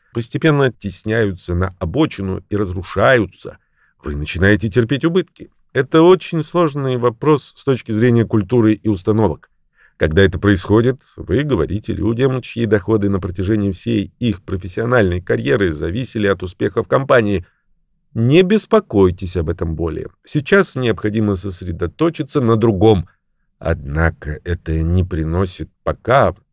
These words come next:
большого дохода и не будет приносить еще некоторое время.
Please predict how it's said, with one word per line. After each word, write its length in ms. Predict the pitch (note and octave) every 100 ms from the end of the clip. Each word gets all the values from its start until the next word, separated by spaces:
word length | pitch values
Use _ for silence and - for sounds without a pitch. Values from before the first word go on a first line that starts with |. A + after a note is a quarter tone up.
| -
большого 580 | G#2 G#2+ A2+ - A2+ G2
дохода 580 | F#2 F2 C3+ B2+ F2 - _ -
и 100 | F#3
не 100 | G3
будет 320 | E3 G#2 D#2+
приносить 480 | - E2 F2 - G#2
еще 400 | E2 - - G2
некоторое 460 | C3+ G2+ - D2+ D2+
время. 320 | D2+ -